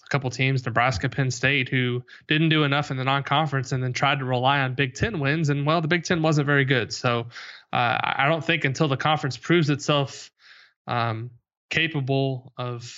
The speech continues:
you know, sending team, you know, more than, uh, you know, five or six teams to the tournament that you can just rely on, uh, the conference schedule anymore to, to get yourself there. So you have to do some, some work in the non-conference. And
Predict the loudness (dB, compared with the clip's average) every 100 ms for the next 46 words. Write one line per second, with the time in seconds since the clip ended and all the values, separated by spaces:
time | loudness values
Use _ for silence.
0 | -20 _ -10 -8 -8 -2 0 2 -2 -4
1 | -2 0 0 -4 -4 0 0 -2 -4 0
2 | 4 4 2 -2 -8 -16 -20 _ _ _
3 | _ -6 -4 -2 0 0 2 2 2 2
4 | 0 2 2 2 0 2 2 2 2 2
5 | 2 2 -2 0 -2 0 2 2 4 2
6 | 2 -2 -8 -20 -20 -20 -20 _ 0 0
7 | 2 0 0 -2 0 2 2 0 -2 0
8 | 0 0 -4 -4 0 0 0 0 0 2
9 | 2 0 0 0 2 0 0 -2 0 -2
10 | -4 -6 -4 2 2 2 2 2 0 2
11 | 0 0 -2 -2 -4 -4 -10